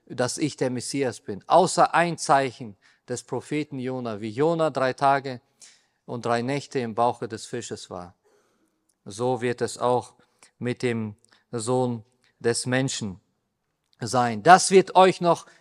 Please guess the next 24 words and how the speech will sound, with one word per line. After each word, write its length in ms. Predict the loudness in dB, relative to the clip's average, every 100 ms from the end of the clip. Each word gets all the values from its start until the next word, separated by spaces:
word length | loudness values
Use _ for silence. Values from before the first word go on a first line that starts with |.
| _ _
ein 240 | 2 2 2
Zeichen 500 | 10 12 12 6 -2
gegeben, 560 | -2 0 0 0 -4 -12 -20 _
dass 220 | -4 -4
ich 180 | -6 -2
wirklich 520 | -2 0 -6 -6 -14 _ _
der 200 | -4 -4
Sohn 420 | 2 2 2 -2 -14 _ _
Gottes 400 | 2 2 2 -6
bin, 260 | -8 -10 -10 _
dass 240 | -8 -6 -4
ich 180 | -6 -2
der 140 | -2
Messias 680 | -2 -4 0 2 0 -4 -12 _ -20 -14
bin. 400 | 0 0 0 -8 _ _ _ _ _ _ _ _ _ _ _ _ _ _ _ _ _
Weil 220 | 4 6 6
er 140 | 6
der 160 | 6 6
Sohn 280 | 4 2 8
Gottes 400 | 8 8 0 0
ist, 320 | -2 -4 0
konnte 340 | 0 2 -2
der 340 | 0 -2 -2 0
Tod 420 | 4 6 4